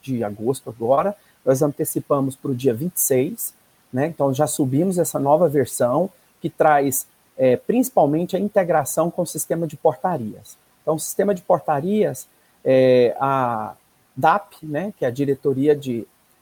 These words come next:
de pessoal, emite as portarias juntamente com o gabinete, e essas portarias são vinculadas, né, à sua finalidade do cicad, e essas portarias já vão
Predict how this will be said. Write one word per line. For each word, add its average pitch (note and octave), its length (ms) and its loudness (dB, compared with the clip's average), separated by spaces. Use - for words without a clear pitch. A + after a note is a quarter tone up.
de A#2+ 140 -12
pessoal, A#2 580 0
emite F3 420 -2
as - 80 0
portarias C3+ 760 0
juntamente B2+ 600 -6
com B2 100 -10
o A2+ 60 -6
gabinete, C3+ 720 -2
e D3+ 80 2
essas D#3+ 220 -2
portarias E3+ 520 0
são E3+ 220 -2
vinculadas, F3+ 880 0
né, D3+ 220 -10
à C3+ 120 -6
sua C3+ 500 0
finalidade C3+ 720 0
do C#3 100 -10
cicad, F#3+ 720 -6
e G#3 320 -6
essas - 240 -6
portarias E3 560 0
já E3+ 140 2
vão D#3 320 0